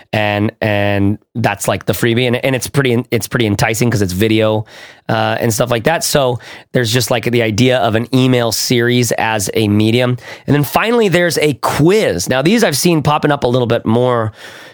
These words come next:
these days. And do you remember those, like, which Game of Thrones character are you quizzes from, like, BuzzFeed and stuff like that? I don't know if they were asking for email addresses specifically,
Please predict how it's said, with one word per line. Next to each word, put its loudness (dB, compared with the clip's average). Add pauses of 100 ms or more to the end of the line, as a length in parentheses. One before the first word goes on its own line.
(120)
these 2
days. 0
And 4
do 4
you 4
remember 2
those, 2
like, 0
which 0
Game 2
of 0
Thrones 0
character 0
are 2
you 2 (340)
quizzes 0
from, 2
like, -2
BuzzFeed 2
and 2
stuff -2
like 0
that? 0
I 0
don't 0
know 2
if -6
they 2
were 0
asking 0
for -2
email 2
addresses -2 (760)
specifically, -2